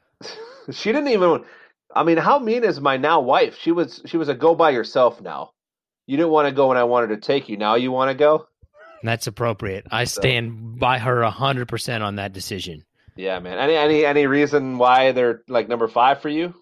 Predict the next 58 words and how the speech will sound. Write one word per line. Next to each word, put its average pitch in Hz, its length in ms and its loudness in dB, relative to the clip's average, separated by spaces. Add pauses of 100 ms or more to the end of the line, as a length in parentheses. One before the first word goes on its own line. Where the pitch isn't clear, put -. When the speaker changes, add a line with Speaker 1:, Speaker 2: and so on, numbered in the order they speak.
(180)
Speaker 1:
Like, 104 180 -6
what's 113 160 -2
the 135 60 -2
Speaker 2:
No, 170 60 -2
man, 202 100 0
Speaker 1:
reason? 147 180 0
Speaker 2:
they're 160 100 -2
just 175 220 -6
scary 147 440 0
'cause 135 220 -4
you 151 60 -6
can't 190 300 -2
see 202 280 -4
'em 190 240 0
and 135 140 -4
they 139 80 0
hurt 156 240 2
like 143 240 -2
hell. 131 340 -4
Like, 107 200 -6
I've 156 160 2
been 165 100 -2
stung 131 640 -2 (180)
once 131 300 0
or 127 60 -4
twice 120 420 -2
and 113 80 -2
I 117 80 -2
just 113 180 -6
remember 110 300 -2
it 98 80 -4
being 101 240 -4
incredibly 101 500 -6
painful. 90 500 -14 (440)
Speaker 1:
Yeah. 85 400 -6
Speaker 2:
And 113 160 -2
then, 113 320 -2
'cause 147 160 -4
you 147 200 -2
don't 156 120 0
know, 151 160 0
you're 135 160 0
just 143 180 -2
in 147 160 -2
the 131 100 -4
ocean 120 480 -4 (640)
and 123 320 -10
just, 131 340 -12
you 135 140 -12
can't 180 240 -2
see 143 160 -6
the 113 120 -8
thing 131 260 -2
and 143 120 -2
it - 0 -
just 127 180 -8
gets 156 260 -4
you. 139 100 -14